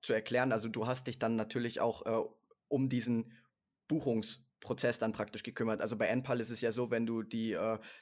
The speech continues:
Solaranlage dir dann irgendwo anschaust und, äh, da gibt's ja dann auf der Internetseite auch so eine Art Rechner, sag ich mal, der dir dann auch erzählt oder der dir dann ausspuckt, äh, was für eine Art von Solaranlage bei dir am besten passt,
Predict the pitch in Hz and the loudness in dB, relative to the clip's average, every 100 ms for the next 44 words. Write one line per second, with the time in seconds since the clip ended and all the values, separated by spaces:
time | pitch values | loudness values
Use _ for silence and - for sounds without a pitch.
0 | - - 110 120 120 120 117 120 123 113 | -6 -2 2 4 4 2 2 2 2 2
1 | 110 101 113 113 110 120 135 127 131 131 | 2 2 0 0 0 0 0 4 4 2
2 | - - - _ 117 117 113 120 117 101 | -6 -20 -20 _ 2 2 2 2 4 0
3 | - - - _ - 110 127 123 110 113 | -10 -20 -20 _ -6 -4 0 2 4 2
4 | - - _ - 120 - 120 135 127 123 | -2 -10 _ -4 0 2 2 4 2 2
5 | - 117 120 117 113 - 113 113 110 98 | 2 2 4 2 0 0 0 2 2 0
6 | 107 101 - _ - - - - 120 131 | -2 -4 -12 _ -20 -20 -14 -2 0 2
7 | 143 127 123 120 127 123 117 113 113 110 | 2 4 2 0 0 2 2 2 2 2
8 | 113 113 - 107 107 - - 110 - 113 | 0 -2 0 -2 -2 -10 -6 -4 0 0
9 | 117 - - - _ _ - 98 90 127 | 0 -2 -12 -18 _ _ -10 -8 -4 -2
10 | 104 98 - 117 - 120 - - 113 110 | 0 0 0 -2 -2 -6 -6 -4 -2 0
11 | 113 117 - 120 107 - - 110 - 113 | -2 -2 0 2 2 0 -4 -2 0 0
12 | 120 131 110 113 113 113 117 113 113 107 | 0 -2 0 2 2 2 2 0 0 -2
13 | 104 107 107 104 - - 127 135 - | 0 0 2 0 -2 -6 0 0 0